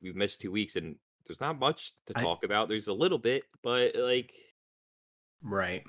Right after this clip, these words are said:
Speaker 1: they're
Speaker 2: When
Speaker 1: slowing
Speaker 2: we're
Speaker 1: everything down, which is nice
Speaker 2: which
Speaker 1: to
Speaker 2: is,
Speaker 1: see in a way.
Speaker 2: which is good.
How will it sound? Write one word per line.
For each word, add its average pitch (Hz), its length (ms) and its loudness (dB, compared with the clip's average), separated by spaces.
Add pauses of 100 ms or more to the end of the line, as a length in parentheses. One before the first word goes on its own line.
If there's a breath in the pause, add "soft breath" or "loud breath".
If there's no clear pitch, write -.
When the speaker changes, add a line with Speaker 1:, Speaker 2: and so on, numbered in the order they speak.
(160)
Speaker 1:
they're 117 80 0
Speaker 2:
When 117 100 6
Speaker 1:
slowing 139 300 8
Speaker 2:
we're 156 100 4
Speaker 1:
everything 110 560 -2
down, 78 300 0
which 76 160 -12
is - 240 -10 (160)
nice 135 300 6
Speaker 2:
which 127 100 6
Speaker 1:
to 127 60 0
Speaker 2:
is, 107 100 0
Speaker 1:
see 87 220 -8
in 85 80 -8
a 90 60 -4
way. 87 120 0
Speaker 2:
which 131 160 6
is 107 120 0
good. 135 340 6